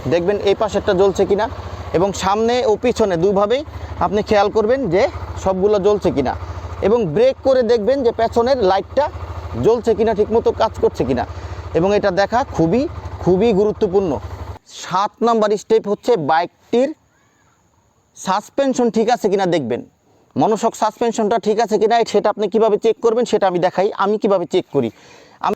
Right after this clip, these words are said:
তো বাইকে ওঠার পরে আপনারা দেখবেন যে বাইকটা দুলছে কেমন। দেখুন আমি সামান্য পা দিয়ে, আহ,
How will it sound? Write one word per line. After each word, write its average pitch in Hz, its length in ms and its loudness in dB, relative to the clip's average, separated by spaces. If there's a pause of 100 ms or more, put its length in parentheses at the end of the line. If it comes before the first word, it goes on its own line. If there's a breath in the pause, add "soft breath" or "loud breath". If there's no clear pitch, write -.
(100)
তো 151 60 0
বাইকে 180 360 0
ওঠার 220 260 0
পরে 220 180 0
আপনারা 208 220 0
দেখবেন 202 420 0
যে 180 80 2
বাইকটা 170 360 -2
দুলছে 175 380 0
কেমন। 151 300 0
দেখুন 185 240 2
আমি 185 140 0
সামান্য 190 400 0
পা 190 180 2
দিয়ে, 208 260 2
আহ, 147 640 0